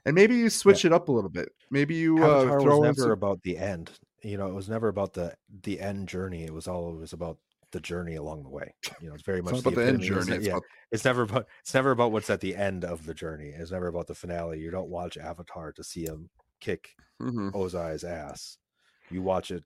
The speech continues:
Speaker 2: for the journey and all the adventures and the craziness that happens along the way.
Speaker 1: Yeah. And, like, the way I would do it is I would take each episode, like, I would do the first episode, that'd be, like,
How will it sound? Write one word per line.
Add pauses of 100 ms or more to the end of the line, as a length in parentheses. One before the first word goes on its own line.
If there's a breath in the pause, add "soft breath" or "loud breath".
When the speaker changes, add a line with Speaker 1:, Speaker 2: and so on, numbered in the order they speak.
(100)
Speaker 2:
for
the
journey
and
all
the
adventures
and
the (260)
craziness
that
happens
along
the
way.
Speaker 1:
Yeah. (920 soft breath)
And,
like, (400)
the
way
I
would
do
it
is
I
would
take
each (140)
episode, (400 soft breath)
like,
I
would
do
the
first
episode,
that'd
be,
like,